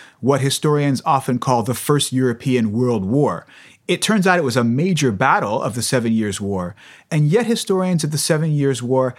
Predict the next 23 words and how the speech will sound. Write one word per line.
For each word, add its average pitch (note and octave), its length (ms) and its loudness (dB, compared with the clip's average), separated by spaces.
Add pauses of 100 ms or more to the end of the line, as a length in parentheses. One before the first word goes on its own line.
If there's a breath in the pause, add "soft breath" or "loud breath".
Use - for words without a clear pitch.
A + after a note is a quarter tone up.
(120)
haven't A3 260 0
really E3+ 220 0
considered D#3+ 500 0
it - 80 -2
as A2+ 100 -6
being B2+ 280 0
part - 400 0
of B2+ 340 -4
that A2 280 0
conflict. - 540 -6 (400 loud breath)
This C#3+ 280 0
despite F3 420 -2
the A#2 80 -6
fact B2 360 -2
that G#2 120 -4
many C3 320 0
of A2+ 140 -2
the G2 100 -6
soldiers A#2+ 640 0
and G#2 140 -4
sailors B2 580 0
and A2 140 0
Marines C#3+ 640 0